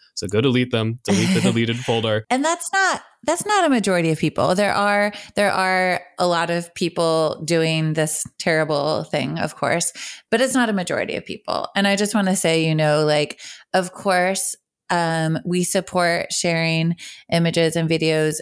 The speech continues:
Speaker 2: if it's consensual and you think it, um, adds value to your relationship. And we know that we're always assessing risk and we're trying to decide,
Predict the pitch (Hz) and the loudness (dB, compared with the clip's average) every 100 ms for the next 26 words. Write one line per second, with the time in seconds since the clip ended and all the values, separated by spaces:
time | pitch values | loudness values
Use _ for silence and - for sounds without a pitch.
0 | - 165 156 160 - - 160 170 165 - | -2 -2 0 -2 -2 -2 -2 0 -2 0
1 | 170 165 165 - 160 151 151 151 - 156 | 0 2 2 0 -2 -2 -2 -2 -2 -2
2 | 160 151 151 147 - - - - 156 151 | -2 0 0 -2 -8 -20 -10 -2 0 0
3 | 160 156 156 156 156 156 160 - 165 160 | -2 -4 -2 -2 0 0 -2 0 0 0
4 | 165 165 - 170 170 165 - - 156 156 | 0 0 0 0 2 0 -2 -2 0 0
5 | 160 202 254 _ _ _ - 170 160 160 | 0 0 -2 _ _ _ -2 2 4 4
6 | 151 156 156 - 156 - 160 156 156 165 | 4 2 0 0 0 0 0 2 2 0
7 | - 151 - 175 160 180 - - 151 156 | 0 -2 -2 0 0 0 -4 -4 -4 -2
8 | 151 151 147 156 170 - 147 160 | 0 0 0 -2 -2 -2 -2 -2